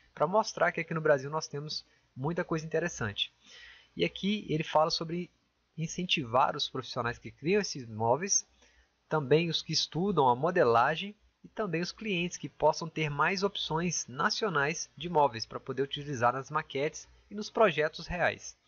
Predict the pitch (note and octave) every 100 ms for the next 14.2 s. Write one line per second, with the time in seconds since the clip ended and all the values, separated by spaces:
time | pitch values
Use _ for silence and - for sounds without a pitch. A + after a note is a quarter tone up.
0 | _ - - - _ - F#3 A3+ G3+ G#3
1 | F3+ G3+ G#3+ D#3+ C3+ C3 B2+ D3 - F#3
2 | D3+ D#3 D3+ - C#3 C3+ A2+ B2+ B2+ A2
3 | B2+ F#3 C#3+ B2 A#2+ A2+ B2+ D#3 A#2 G#2
4 | - G#2 C3 C3+ C#3+ F3+ - _ _ _
5 | - F3+ G#3+ - - F3 F3 E3+ F3 F3+
6 | G3 A#2+ A2+ - G3+ A3+ G#3+ G#3 D#3 D#3+
7 | D3+ D3+ C3+ B2 B2 C#3 F3+ F3 D3 B2+
8 | B2 A2+ F3 C#3+ A2+ C#3 E3 A#2 _ _
9 | - - C#3+ D#3 D3+ E3 D3 - B2 A#2+
10 | A#2 A2+ B2 - A2+ A2+ A#2 A2 B2+ D3+
11 | D#3 F3 F#3 _ _ _ C3+ C3+ C#3 C3+
12 | D#3 D#3 D3 C#3 C#3+ C3 C#3+ F#3+ G3+ -
13 | E3 E3 D3 C3+ D3 D#3 - C#3 - D#3+
14 | A2 G#2